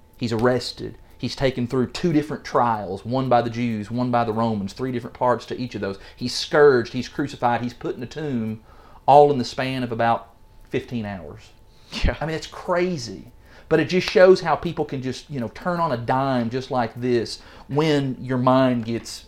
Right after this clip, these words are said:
Speaker 1: you know, uh, fixed on something that you are just so opposed to, just so hardened against the truth. This is what's possible.
Speaker 2: Yeah. Man, y-,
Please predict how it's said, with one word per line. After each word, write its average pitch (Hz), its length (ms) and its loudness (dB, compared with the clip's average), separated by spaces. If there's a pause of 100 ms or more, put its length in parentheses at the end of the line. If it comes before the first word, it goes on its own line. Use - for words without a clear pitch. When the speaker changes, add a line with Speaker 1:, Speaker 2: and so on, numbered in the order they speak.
Speaker 1:
you 117 160 -8
know, 101 260 -6 (120)
uh, - 160 -12
fixed - 600 -2
on 113 380 -2 (380)
something 180 340 0
that 143 120 0
you 165 180 2
are 135 100 6
just 123 420 -2
so 170 800 4 (400)
opposed 202 880 2
to, 92 140 -12 (240)
just 156 260 -2
so 185 240 4
hardened 196 640 2
against 147 640 -4 (300)
the 123 100 -4
truth. 120 640 -2 (600)
This 160 280 0
is 202 180 -2
what's 160 200 4
possible. - 600 -10 (500)
Speaker 2:
Yeah. 107 380 4 (480)
Man, 147 300 10 (180)
y-, 226 220 -10